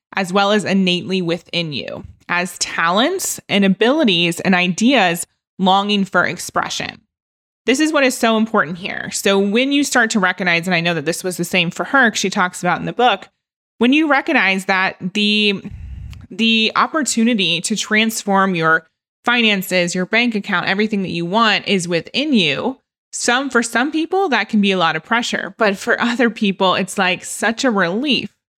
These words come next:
to know that you already have everything you need within you in order to change your circumstances. And I know that's, that's exactly what she realized. It was such a relief to know that the answer to her prayers essentially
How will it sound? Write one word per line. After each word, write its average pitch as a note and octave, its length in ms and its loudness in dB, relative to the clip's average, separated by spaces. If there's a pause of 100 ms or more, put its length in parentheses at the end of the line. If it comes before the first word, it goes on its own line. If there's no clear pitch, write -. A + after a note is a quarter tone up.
(280)
to A#3+ 140 2
know B3 320 6
that G3 140 2
you G#3 160 0
already A#3+ 280 2
have G#3+ 320 -2
everything G3 500 -2
you F3 80 -6
need F#3 600 0
within F#3 560 0
you F3 400 2 (640)
in G#3 140 2
order G3 280 4
to F#3+ 60 -2
change F#3 340 0
your G#3 120 2
circumstances. - 960 -2 (380)
And G3 120 0
I G3+ 40 4
know A3 100 4
that's, G#3 300 -2
that's G3 320 -2
exactly F#3 460 -2
what F3+ 180 0
she C#4+ 180 -2
realized. - 680 -8
It - 80 -2
was F#3+ 160 0
such G3+ 240 -2
a A3+ 60 2
relief G3 500 0
to B3 120 0
know F3 560 0 (100)
that E3 280 -2 (140)
the F#3+ 220 -2
answer G3 400 0
to G#3+ 280 0
her C#4 80 -2
prayers G#3+ 460 2
essentially E3+ 720 -2